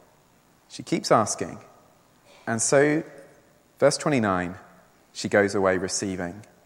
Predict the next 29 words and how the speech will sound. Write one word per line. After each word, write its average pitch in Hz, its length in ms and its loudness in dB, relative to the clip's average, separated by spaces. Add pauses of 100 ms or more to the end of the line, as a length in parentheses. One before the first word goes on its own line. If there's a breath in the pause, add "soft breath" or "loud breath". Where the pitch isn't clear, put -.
(1000)
Then 135 120 8
he 156 80 2
told 95 280 0
her, 82 180 -6 (600 soft breath)
"For - 140 -8
such - 300 4
a 165 40 4
reply, 107 420 2
you 104 200 -2
may 113 140 -2
go. 113 400 2 (1000 soft breath)
The 107 100 -4
demon 139 420 0
has 110 300 -6
left 135 320 0
your 101 100 0
daughter." 92 400 -6 (1600 soft breath)
And - 100 -16
she 123 180 0
went 151 180 4
home 92 320 -2 (460)
and 101 160 -12
found 147 320 2
her 123 140 0
child 92 380 -2
lying 117 400 0
on 117 120 -6
the 113 80 -6
bed - 240 -8